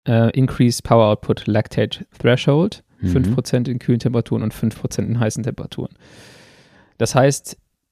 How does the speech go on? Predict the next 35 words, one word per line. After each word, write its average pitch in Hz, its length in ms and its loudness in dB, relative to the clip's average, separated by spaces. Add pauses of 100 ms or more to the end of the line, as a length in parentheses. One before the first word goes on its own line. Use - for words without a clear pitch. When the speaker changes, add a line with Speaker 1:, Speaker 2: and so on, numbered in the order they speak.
(140)
Speaker 1:
insgesamt, 147 840 2 (280)
ähm, 123 840 0 (1500)
in 135 80 2
allen 147 300 6
Bereichen 127 420 4
ein, 120 280 4
ein 117 80 -2
signifikanter 127 640 -2
Unterschied. 131 480 -2
Vor - 180 -4
allem 123 320 2
sind 120 160 2
das 120 140 2
halt 113 100 2
auch - 140 -10
so 139 100 2
große 135 280 0
Unterschiede. 120 360 4
Also 113 180 0
wer 123 100 6
jetzt 117 180 4
sagt, 113 280 2
äh, 117 220 2
fünf - 240 0
Prozent 117 240 2
an 113 60 4
der 110 80 2
V 113 160 2
S 104 100 0
Max 123 280 2
mal 113 80 6
rausholen 117 580 2
in 120 240 0
zehn 131 280 0
Tagen, 123 580 0